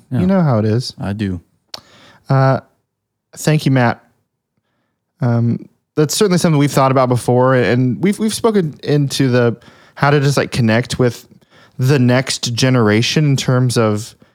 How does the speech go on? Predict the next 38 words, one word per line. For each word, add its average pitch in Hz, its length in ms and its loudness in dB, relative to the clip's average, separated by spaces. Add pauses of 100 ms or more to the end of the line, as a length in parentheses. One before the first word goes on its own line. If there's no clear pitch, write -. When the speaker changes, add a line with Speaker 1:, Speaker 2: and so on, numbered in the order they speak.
(280)
Speaker 2:
bringing 127 340 0
them 120 200 2
into 120 240 0
the 117 100 2
workforce. 208 800 -2
Um, 143 300 -4
but 170 160 -2
certainly 214 340 0
it's 175 120 -2
showing 135 600 2
them 101 300 0 (200)
w-, 113 280 -6
what 120 280 0
there, 113 300 -2
there 113 240 0
is 107 360 -2 (320)
to 123 120 -4
see. - 400 -4 (440)
You 117 120 0
Speaker 1:
That's - 20 2
Speaker 2:
know, 131 120 2
Speaker 1:
step 104 180 -6
one. 98 220 -2 (120)
Speaker 2:
how 143 120 0
are 143 40 2
you 165 60 0
gonna 185 140 2
get 165 100 0
people 143 200 2
interested 127 360 0
if 104 80 0
they 113 100 0
have 113 140 0
no 110 140 2
idea 107 240 0
what 113 160 -6
you - 60 -12
do? - 80 -8